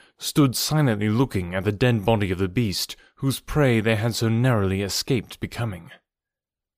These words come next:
The girl was the first to speak again,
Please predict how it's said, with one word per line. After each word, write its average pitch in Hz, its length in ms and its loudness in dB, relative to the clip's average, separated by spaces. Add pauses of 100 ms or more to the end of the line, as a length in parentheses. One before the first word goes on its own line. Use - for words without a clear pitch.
(300)
The 127 120 4
girl 131 340 6
was 107 160 2
the 120 80 0
first 131 380 0
to 123 80 -2
speak - 280 -4
again, 101 480 -2